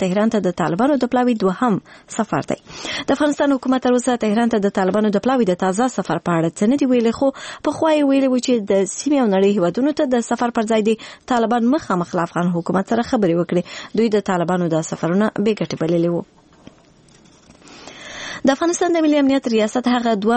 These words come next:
مدني فعالان خوشي کړي چې په لوګر کې یې د ښوونځیو پر ماشومانو د ادعا شویو جنسي ځورونې په اړه افشاګري وکړه. دغې مسلې په ملي سطحه غوسې راوپارولې. د ملي امنیت ریاست نن د نومبر اوویشتمه وویل چې دا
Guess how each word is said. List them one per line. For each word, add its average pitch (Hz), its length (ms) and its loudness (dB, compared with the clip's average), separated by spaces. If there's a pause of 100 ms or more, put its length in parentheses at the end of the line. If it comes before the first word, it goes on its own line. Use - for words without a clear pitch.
مدني 208 340 2
فعالان 208 400 0
خوشي 185 300 -2
کړي 247 220 2
چې 233 140 0
په 202 200 2
لوګر 196 400 2
کې 220 180 2
یې 214 80 4 (160)
د - 20 2 (380)
ښوونځیو 196 480 0
پر 190 160 0
ماشومانو 226 480 0
د 190 180 2
ادعا 180 160 0 (120)
شویو 208 320 2
جنسي 170 320 -2
ځورونې 175 420 2
په 233 60 0
اړه 240 100 2 (360)
افشاګري 226 440 0
وکړه. 156 240 -2 (340)
دغې 190 220 0
مسلې 208 320 0
په 240 140 4
ملي 285 240 4
سطحه 202 500 0
غوسې 226 360 0
راوپارولې. 170 540 0 (400)
د 277 220 4
ملي 262 160 2
امنیت 240 320 0
ریاست 214 400 0 (100)
نن 233 240 4
د 180 100 2
نومبر 196 380 2
اوویشتمه 175 480 0
وویل 220 340 2
چې 240 80 2 (420)
دا 262 40 2